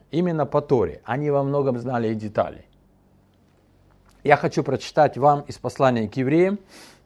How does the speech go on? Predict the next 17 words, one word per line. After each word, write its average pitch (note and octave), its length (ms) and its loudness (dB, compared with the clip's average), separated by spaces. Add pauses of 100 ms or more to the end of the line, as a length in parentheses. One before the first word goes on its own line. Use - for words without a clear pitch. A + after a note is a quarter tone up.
(720)
то, C#3+ 120 2
что - 180 -6
Дух C3 180 0
Святой D#3+ 520 2 (880)
сказал B2 400 -2
через A#2+ 340 -4
апостола A2 500 -4
Павла, F3+ 520 4 (320)
и B2+ 120 -2
в A#2+ 60 0
этом C#3 300 -2
в A2 60 -12
целом E3 400 0 (300)
начинает B2+ 680 -4
хорошо B2+ 560 -2
раскрываться C3 920 -2 (360)
история, F3+ 760 0